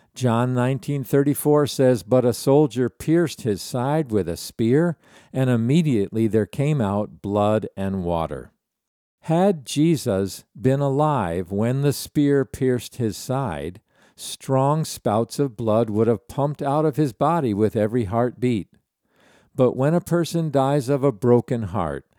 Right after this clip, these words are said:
it is because of pericardial effusion, meaning that water has built up around the heart, putting undue pressure on the organ. Therefore, when the spear of the soldier pierced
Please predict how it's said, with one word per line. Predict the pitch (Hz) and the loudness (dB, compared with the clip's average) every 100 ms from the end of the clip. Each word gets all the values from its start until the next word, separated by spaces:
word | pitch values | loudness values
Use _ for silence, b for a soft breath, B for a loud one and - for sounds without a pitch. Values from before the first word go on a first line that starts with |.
| b b b | b b b
it | - 123 | 0 2
is | 120 - | 2 0
because | 113 - - 160 139 104 - - | -6 -6 -4 0 2 0 -6 -4
of | 110 90 - | -4 -4 -8
pericardial | - 160 165 - 139 135 127 127 123 101 | 0 2 2 0 0 0 2 2 2 0
effusion, | 110 - 113 104 80 69 62 _ 110 | -4 -2 -2 -2 -4 -12 -14 _ -6
meaning | 123 156 123 104 101 b b - | -2 -2 -2 -4 -8 b b -2
that | 123 110 | -2 -2
water | 104 107 139 156 165 160 | -2 2 4 4 2 2
has | 135 143 120 | 2 0 0
built | - 131 131 - | 2 2 2 0
up | 127 - | -4 -2
around | 107 98 107 135 160 | -2 0 -2 -2 0
the | 156 | 0
heart, | 135 123 85 82 _ b b b | 0 0 0 -2 _ b b b
putting | - 127 120 104 - | 0 2 2 -2 -4
undue | 104 127 131 110 120 123 | -2 -2 -2 0 2 2
pressure | 113 - 117 101 123 104 - | 0 -2 -2 -2 -2 -4 -2
on | 95 95 | -6 -4
the | 95 98 | -4 -4
organ. | 95 92 80 73 65 _ _ _ _ _ - | -2 -2 -4 -10 -14 _ _ _ _ _ 2
Therefore, | 135 170 165 165 156 | 4 6 4 4 6
when | 127 139 170 | 4 2 2
the | 170 | 2
spear | - - - 151 170 | 0 -4 2 4 4
of | 170 135 | 2 0
the | 151 | -2
soldier | - 151 151 117 110 | 2 2 2 0 -4
pierced | - - 151 165 175 - | -4 -4 2 4 2 -2